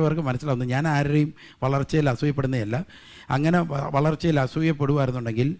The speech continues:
ഇവിടെ ഇരുന്നൂറ്റി അൻപതിൽ പരം സുവിശേഷകർ ജീസസ് വിഷനുമായിട്ട് ബന്ധപ്പെട്ട് പ്രവർത്തിക്കുന്നുണ്ട്. അവർക്ക് സ്റ്റേജ് കൊടുക്കുന്നുണ്ട്, അവർക്ക് സ്റ്റേജ് കൊടുക്കുന്നുണ്ട്. അതുപോലെ തന്നെ മറ്റ്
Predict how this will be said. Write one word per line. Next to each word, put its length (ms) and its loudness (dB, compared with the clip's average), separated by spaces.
ഇവിടെ 220 4
ഇരുന്നൂറ്റി 580 0
അൻപതിൽ 540 -2
പരം 240 -2
സുവിശേഷകർ 720 -6
ജീസസ് 420 0
വിഷനുമായിട്ട് 480 -6
ബന്ധപ്പെട്ട് 540 -6
പ്രവർത്തിക്കുന്നുണ്ട്. 720 -8
അവർക്ക് 380 0
സ്റ്റേജ് 540 4
കൊടുക്കുന്നുണ്ട്, 580 -4
അവർക്ക് 300 -8
സ്റ്റേജ് 360 0
കൊടുക്കുന്നുണ്ട്. 500 0
അതുപോലെ 300 -2
തന്നെ 140 -6
മറ്റ് 240 -2